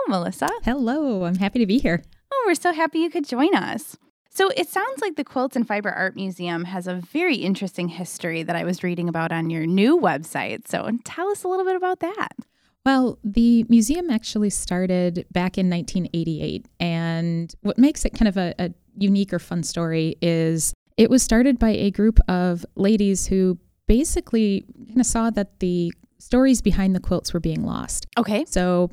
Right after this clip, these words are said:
Speaker 2: as people were passing away or as things were passed from one generation to the next, the stories weren't traveling with the quilts.
Speaker 1: Okay.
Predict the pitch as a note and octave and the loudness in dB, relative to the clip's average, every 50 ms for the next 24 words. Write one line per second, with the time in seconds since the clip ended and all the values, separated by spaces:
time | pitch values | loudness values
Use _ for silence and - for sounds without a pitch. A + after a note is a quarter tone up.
0 | - - - F3 F3 F3+ F3+ F3 - - - - C#4 C4 - B3+ A#3 G#3 G3+ G3 | -6 -2 0 2 2 4 2 0 -2 -4 0 2 2 4 4 4 4 4 2 6
1 | F#3+ - - F3 - - - E3+ E3 F#3 A#3+ C4 B3 A3+ G#3+ F#3+ F3+ F3+ E3+ - | 8 8 6 6 2 -2 -2 -2 0 2 4 6 6 6 6 6 4 4 2 2
2 | - F#3 F3+ F3+ F3 F3+ F3 F3 F3 - - F3+ E3+ - - G#3+ G#3+ G3 F3 - | 0 0 0 0 2 2 2 2 0 0 0 -2 -2 2 4 6 6 6 6 6
3 | F3+ - - G3 F#3+ - - - F#3+ F#3 F#3 F#3 F#3 - F3+ F3+ F3+ F3 E3 E3 | 6 6 6 6 2 -2 -2 -2 0 2 2 2 2 2 0 -2 0 0 -2 -2
4 | - - F3+ - - E3+ F3 G#3 A#3 A#3+ G#3 F#3+ - - - - - _ _ _ | -2 -4 -2 0 0 0 2 2 2 2 2 2 -2 -6 -8 -10 -16 _ _ _
5 | - G3+ - - C#4 C4+ B3+ B3 A3 - G3 G#3 F#3+ - - - - - G3 G3+ | 0 2 4 6 6 8 8 6 6 4 2 2 2 0 -4 -8 -4 -4 -2 -2
6 | G3 F#3+ F#3 F3 E3+ E3+ F#3 F3 - - - - - - _ - E3+ D#3+ D#3 D#3 | 0 0 0 0 0 2 2 2 0 0 -4 -8 -12 -12 _ 0 2 2 2 0
7 | D3+ - - D3+ - - - - - - - A#3 - G#3 G#3+ D#4+ | -2 -4 -4 -4 -4 -2 -4 -4 -4 -2 -2 -2 0 -2 -2 -2